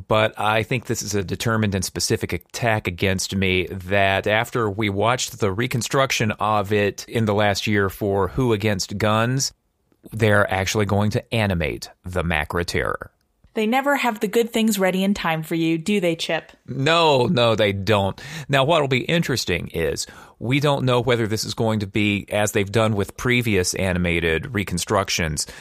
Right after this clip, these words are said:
Speaker 1: you know, they have taken basically the soundtracks and run them as is. So they've had to create animation for every moment of every episode that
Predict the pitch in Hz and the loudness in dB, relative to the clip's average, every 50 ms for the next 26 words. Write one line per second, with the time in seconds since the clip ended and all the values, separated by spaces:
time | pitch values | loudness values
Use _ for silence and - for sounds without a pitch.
0 | - - - - 98 90 87 82 82 - - 104 104 101 107 98 95 - - - | -20 -12 -6 -2 0 0 0 0 -2 0 0 2 2 2 2 0 0 -2 -4 -2
1 | - 123 113 110 - 107 98 98 92 92 92 90 - _ _ _ _ _ _ _ | 0 2 2 2 2 0 0 2 2 0 0 -2 -4 _ _ _ _ _ _ _
2 | - 113 107 127 - - - - 117 101 90 95 - - 101 95 95 92 - 101 | -6 -2 0 0 0 0 0 0 0 0 2 0 2 2 2 2 2 2 0 0
3 | 92 85 82 - 92 92 - - 101 110 104 107 107 95 104 95 90 87 - - | 2 0 0 -2 -4 -4 -4 -2 0 2 2 2 2 2 0 0 -2 -2 -6 -6
4 | - 92 92 95 92 87 - - - 98 98 90 78 71 65 65 - - - 85 | -4 -2 -2 0 0 -2 -4 -4 -4 -2 0 0 0 -2 -4 -4 -4 -4 -4 -2
5 | 78 85 80 95 90 92 - - - 104 95 92 92 92 - - 90 90 92 90 | -4 -4 -2 -2 -4 -4 -4 -6 -4 -2 0 0 0 -2 -2 -2 -2 -2 -2 -2
6 | 87 85 85 87 - - 87 85 - - 90 87 82 - - 101 104 110 104 101 | -2 -2 -2 -2 -2 -2 -4 -4 -4 -2 -2 -2 -2 0 0 2 2 2 0 -2
7 | 98 98 104 98 95 92 92 98 104 104 101 98 95 90 87 85 - - - 90 | 0 0 0 0 2 2 2 2 2 2 2 0 0 0 0 -2 -4 -4 -4 -2
8 | 87 82 80 82 85 85 85 104 101 - - 98 95 95 92 92 92 87 85 85 | 0 0 0 0 0 -2 -2 -4 -6 -4 -4 -4 -2 -2 -4 -4 -2 -2 0 0
9 | 85 82 - _ _ _ _ _ - - - - 98 - - - - - 104 92 | -2 -4 -6 _ _ _ _ _ -18 -8 -4 -4 -4 -4 -4 -4 -2 0 2 2
10 | 87 87 - - 87 80 | 2 0 0 0 -2 -2